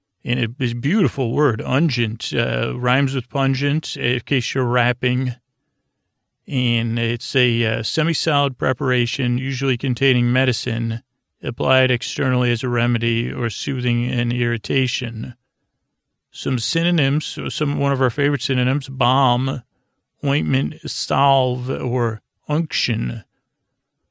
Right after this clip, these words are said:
Holy conjunction, junction, what's your unction? Who put it on me, man?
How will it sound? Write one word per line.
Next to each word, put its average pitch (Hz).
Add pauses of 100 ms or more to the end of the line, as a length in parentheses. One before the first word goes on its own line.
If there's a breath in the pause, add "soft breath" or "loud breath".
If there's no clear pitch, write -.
Holy 135
conjunction, 131
junction, 123
what's 143
your 135
unction? 131
Who 143
put 151
it 135
on 151
me, 120
man? 123